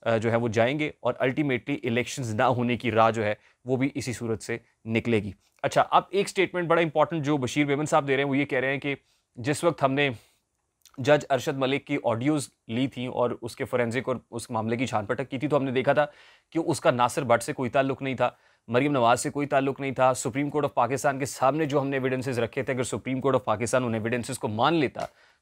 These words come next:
तो नवाज शरीफ साहब ताहयात नाअहल ना होते। तो वो जो सज़ा दी गई थी वो इंतकामी कार्रवाई थी। और वो बताते हैं कि कैसे ख्वाजा आसिफ और मरीम नवाज के खिलाफ दहशतगर्दी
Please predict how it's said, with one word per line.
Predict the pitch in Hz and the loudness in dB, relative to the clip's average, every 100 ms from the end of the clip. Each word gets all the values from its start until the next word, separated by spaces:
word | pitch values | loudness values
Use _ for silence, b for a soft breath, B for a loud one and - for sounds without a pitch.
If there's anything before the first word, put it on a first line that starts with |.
| - | -4
तो | 147 147 - | 2 2 2
नवाज | 120 110 113 | -2 2 2
शरीफ | 117 120 117 | 0 -6 -4
साहब | 117 107 - _ _ - | 0 -2 -2 _ _ 0
ताहयात | 120 113 107 110 113 | 2 4 2 0 -2
नाअहल | 110 107 | -2 -2
ना | 101 104 | -6 -6
होते। | 95 - 104 | -8 -12 -12
तो | 117 | -6
वो | 123 | -4
जो | 131 | -4
सज़ा | - 110 143 | -4 6 6
दी | 156 147 | 6 0
गई | 143 | -2
थी | 131 135 - _ 120 | -4 -8 -10 _ -6
वो | 131 | -6
इंतकामी | 117 113 110 117 | -6 -6 -4 -2
कार्रवाई | 107 104 110 | -2 0 -2
थी। | 117 | -2
और | 147 | -2
वो | 165 | 0
बताते | 175 196 196 214 | 2 4 4 0
हैं | 170 | -2
कि | 165 | -4
कैसे | 160 156 165 | -4 -4 0
ख्वाजा | 135 131 131 | 0 4 2
आसिफ | 127 135 | 2 -6
और | 131 | -4
मरीम | 120 110 120 | -4 -6 -6
नवाज | 107 113 117 | -2 -2 -2
के | 135 | -10
खिलाफ | - 117 117 117 | -6 0 2 2
दहशतगर्दी | 120 123 104 113 131 139 | -2 -2 -2 -2 -2 -6